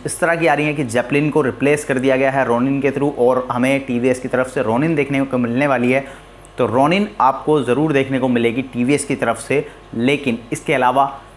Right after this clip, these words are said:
दो launches और होंगे टीवीएस की तरफ से। Total तीन bike जो हैं वो launch की जाएंगी और टीवीएस इन तीनों ही बाइकों के साथ में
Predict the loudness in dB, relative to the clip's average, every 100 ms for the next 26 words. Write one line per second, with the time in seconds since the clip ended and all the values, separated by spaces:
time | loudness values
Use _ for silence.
0 | -20 -12 -2 2 2 2 2 0 -2 -4
1 | -4 2 4 2 0 0 2 0 -6 -4
2 | 0 0 0 -2 0 -2 0 -4 -2 -2
3 | 0 -2 -4 -6 -4 -2 0 -2 0 -2
4 | -2 -2 -2 0 0 -2 -2 0 2 2
5 | 0 -2 -6 -4 0 0 0 -4 -6 -4
6 | -4 -2 0 0 0 -2 -4 -2 0 0
7 | 0 -2